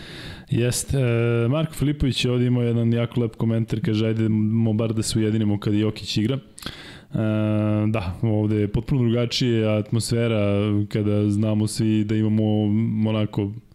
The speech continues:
neki zajednički cilj i da zajedno navijamo za nekoga ili neku ekipu ili neku čoveku, u ovom slučaju, naravno, to je ceo Denver, ali znamo <laughs> zašto smo svi ovde, da Jokić ne igra.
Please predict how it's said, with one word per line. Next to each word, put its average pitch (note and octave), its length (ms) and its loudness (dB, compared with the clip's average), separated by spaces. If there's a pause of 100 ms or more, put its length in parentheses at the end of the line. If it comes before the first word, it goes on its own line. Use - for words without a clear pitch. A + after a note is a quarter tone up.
(840)
neki G#2+ 340 0
zajednički G#2+ 580 0
cilj G#2 560 2
i G2+ 40 0
da G#2 200 0
zajedno G#2+ 300 0
navijamo G#2+ 460 2
za G#2 240 0
nekoga G#2 840 0 (640)
ili F#2+ 580 2 (220)
neku G2+ 300 0
ekipu C3 400 -2
ili G2 80 0
neku G2+ 260 -2
čoveku, A2+ 360 -2
u - 20 2
ovom G2 80 2
slučaju, G2+ 300 -2
naravno, G2 220 0
to G2+ 140 -2
je G2 400 0 (580)
ceo G2+ 160 -2
Denver, G#2+ 320 0
ali G2 400 2
znamo G#2 340 0
<laughs> G2 60 -2
zašto A2 180 0
smo A#2 180 0
svi A#2 180 -2
ovde, A2 200 2
da G#2 60 2
Jokić A2 400 0
ne A2+ 140 0
igra. G#2 140 0